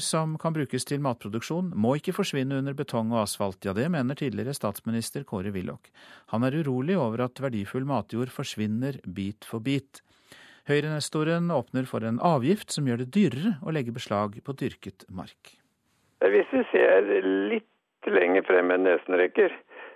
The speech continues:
Speaker 2: så må vi jo se at det er risiko for global matmangel på grunn av en voldsom befolkningsvekst og, eh, klimaforandringer. Og da er det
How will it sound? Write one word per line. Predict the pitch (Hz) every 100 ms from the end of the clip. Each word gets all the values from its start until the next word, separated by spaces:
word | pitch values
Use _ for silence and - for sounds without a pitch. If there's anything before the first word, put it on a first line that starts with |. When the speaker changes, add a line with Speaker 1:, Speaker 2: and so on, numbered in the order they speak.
| _
Speaker 2:
så | -
må | 156 160 156
vi |
jo | 165 170 -
se | 180 180 165
at | - -
det | - -
er | 160 127 185 -
risiko | 165 113 175 - - - - - _ -
for | - 82 78 78
global | 80 - - -
matmangel | 82 80 - - - - - _ _ _ _ -
på | 76
grunn | - 85 92 92
av | 78 55 55
en | 57 53 - -
voldsom | 87 87 - - 87 87
befolkningsvekst | 90 - 82 - 92 - 208 269 - - - -
og, | - 82 80 80 80 78
eh, | 82 80 -
klimaforandringer. | - 52 - - - - - - 170 - _ - -
Og | 82
da | - - -
er |
det | -